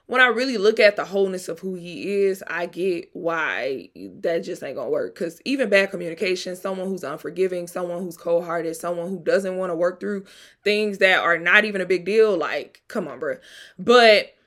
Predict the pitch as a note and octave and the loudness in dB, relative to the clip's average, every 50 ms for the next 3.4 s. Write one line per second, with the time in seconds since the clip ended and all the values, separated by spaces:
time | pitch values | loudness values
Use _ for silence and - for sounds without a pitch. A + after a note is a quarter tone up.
0 | _ _ _ _ _ - D#4+ F4+ E4+ B3+ C#4+ E4 E4 D#4+ D#4+ C#4+ B3+ A#3 A3 G#3 | _ _ _ _ _ 4 6 6 6 4 2 2 2 2 4 4 4 4 4 4
1 | G#3+ G#3+ G3+ G#3+ - G#3 F3 E3+ E3+ D#3 C#3 - C#3+ C3+ - - C#3+ D3+ - B2 | 2 0 0 0 2 0 2 2 2 0 0 -2 -4 -6 -6 -8 -10 -10 -10 -12
2 | B2 G#2+ F#2+ - - _ _ _ _ _ _ - - - - C4+ B3 A#3 A3 G#3 | -12 -12 -12 -14 -14 _ _ _ _ _ _ -14 -6 0 4 8 10 12 12 12
3 | G3+ G3 F#3+ F#3+ F#3 - - - | 12 12 12 8 4 2 -2 -4